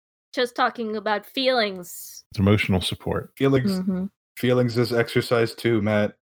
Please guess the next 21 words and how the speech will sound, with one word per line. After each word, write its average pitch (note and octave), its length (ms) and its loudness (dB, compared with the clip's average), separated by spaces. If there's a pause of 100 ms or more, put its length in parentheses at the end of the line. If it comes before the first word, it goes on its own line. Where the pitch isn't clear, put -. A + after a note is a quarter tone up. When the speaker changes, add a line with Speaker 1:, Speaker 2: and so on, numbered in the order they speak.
(300)
Speaker 2:
Yeah. G#3+ 120 8
Speaker 1:
Mm-hmm. G3+ 300 6 (760)
I B3 80 2
mean, A#3 200 2
let's G#3+ 180 -2
be G#3 140 2
honest, F3+ 260 -2
there A3+ 100 2
was G3+ 160 -2
also F3+ 320 0
hugs. - 680 -6 (280)
Speaker 3:
I C3 140 2
got D#3 180 2
three. D#3+ 680 4 (580)
<laughs> - 640 -16
Speaker 2:
All B2 120 2
right, F#2+ 240 0
so B2+ 120 -2
you, A2 200 2 (240)
<laughs> - 220 -14
you C3 100 0